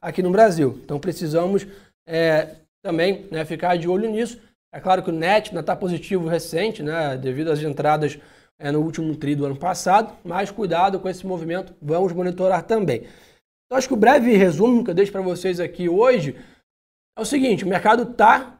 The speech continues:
é, com uma visão um pouco mais turbulenta, um pouco mais, é, é, neb-, nebulosa, vamos dizer assim, né? Alguns fatores aí, como essa questão de inflação nos Estados Unidos,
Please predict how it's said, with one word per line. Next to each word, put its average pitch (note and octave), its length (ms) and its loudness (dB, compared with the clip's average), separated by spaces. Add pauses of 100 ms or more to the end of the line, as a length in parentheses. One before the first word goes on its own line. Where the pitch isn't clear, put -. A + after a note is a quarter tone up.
é, E3+ 520 4 (560)
com G#3+ 80 -10
uma A#3 160 2
visão G3+ 380 2
um A3+ 60 -2
pouco A#3+ 420 0
mais A3 380 2
turbulenta, F#3 680 2
um - 20 -8
pouco G3+ 280 -2
mais, G3 440 2
é, D#3+ 680 0
é, - 20 -4
neb-, F3 280 -6 (380)
nebulosa, F3 600 4
vamos D#3+ 200 -2
dizer E3 120 -2
assim, B2+ 380 -6
né? C3 80 -6
Alguns D#3 280 -2
fatores G#3+ 480 2
aí, G#3+ 100 2
como G#3 180 -2
essa G#3 180 -4
questão G3+ 240 -6
de G#3+ 80 -6
inflação G3+ 460 0
nos G#3+ 100 -4
Estados G#3 240 2
Unidos, G#3+ 380 0